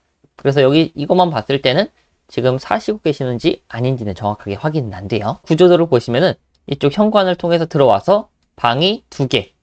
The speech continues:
화장실이 하나가 있는 구조다라고 확인이 되고요.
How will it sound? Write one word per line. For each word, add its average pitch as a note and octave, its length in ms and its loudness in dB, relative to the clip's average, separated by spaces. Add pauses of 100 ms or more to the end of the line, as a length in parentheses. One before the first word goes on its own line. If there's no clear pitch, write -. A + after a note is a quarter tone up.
화장실이 D3 560 0
하나가 G#3 460 0
있는 B2 280 -2
구조다라고 A2+ 720 0
확인이 A#2+ 320 -6
되고요. D3 340 0